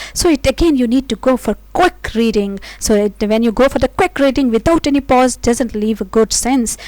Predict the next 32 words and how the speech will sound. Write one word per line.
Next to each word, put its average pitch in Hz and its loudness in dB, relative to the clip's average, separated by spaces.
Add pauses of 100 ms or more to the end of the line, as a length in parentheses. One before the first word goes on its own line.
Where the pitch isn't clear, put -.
So - -2
then 240 2
you 254 2
need 226 -2
to 254 0
go 240 2
for, 240 0 (340)
uh, 208 -2
use, 233 -2 (120)
go 285 2
to 302 0
use 233 0
for 214 0
comma. 208 0 (200)
However, 220 2 (180)
he 240 0
is 254 0
weak 311 0
nowadays. 320 2 (140)
So 302 0
it, - -6
it, 247 -6
it, 269 -4
it 269 -2
is 240 -4
more 240 2 (160)
clear, 202 -4
the 208 -8
se-, 202 -6
the 208 -8
sense 202 -6
now. 185 -6